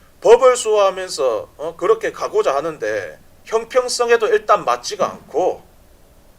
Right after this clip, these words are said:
그잖아요. 이게 형평성이 어디가 맞습니까? 자동차는 씨 뭐 백오 데시벨 그대로 냅두고 팝콘을 튀기든, 예? 똥을 싸, 푸드덕 푸드덕 싸고 다니든 무슨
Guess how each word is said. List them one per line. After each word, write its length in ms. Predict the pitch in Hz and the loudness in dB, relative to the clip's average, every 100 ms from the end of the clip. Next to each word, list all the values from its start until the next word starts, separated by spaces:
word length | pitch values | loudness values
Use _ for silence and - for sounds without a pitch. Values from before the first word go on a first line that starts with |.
| _ _ | _ _
그잖아요. 600 | - 175 226 190 104 87 - - | -12 -6 -2 -2 -4 -8 -18 -16
이게 320 | 214 226 151 - - | -8 -2 -2 -4 -14
형평성이 540 | 190 208 247 240 208 | -12 -8 -6 -4 -6
어디가 420 | - 127 247 240 151 | -8 -12 -4 -2 0
맞습니까? 680 | 107 117 110 98 90 80 - _ _ - _ - - | -4 -10 -14 -16 -16 -16 -20 _ _ -20 _ -20 0
자동차는 720 | 202 240 262 220 180 156 285 | 2 4 0 -2 -2 -2 -4
씨 260 | - - 208 | -6 -8 -6
뭐 380 | 139 135 185 - - - | -4 -2 -4 -8 -18 -2
백오 280 | 160 208 | 0 2
데시벨 360 | 190 156 160 131 | 0 -4 -6 -8
그대로 540 | 127 135 160 175 165 | -2 4 6 6 4
냅두고 580 | 127 156 - 156 123 104 | -2 -4 -4 -12 -8 -10
팝콘을 600 | - 220 - 233 202 175 | -4 -4 -2 -4 -2 -8
튀기든, 440 | - 196 165 - 123 120 107 - - - - | -10 -12 -12 -6 -2 -2 -4 -12 -20 -20 -10
예? 180 | 135 151 | -8 -2
똥을 320 | 233 247 196 | 0 2 0
싸, 300 | 165 175 - - | 0 0 0 -4
푸드덕 400 | - 180 180 180 | -10 -6 -6 -8
푸드덕 380 | 196 180 170 | -10 -8 -6
싸고 340 | - 175 175 175 | -4 -2 -2 0
다니든 380 | 156 156 110 104 101 90 - _ _ _ - _ | -2 -4 -8 -8 -8 -10 -20 _ _ _ -20 _
무슨 460 | 135 165 247 240 | -12 -8 -6 -8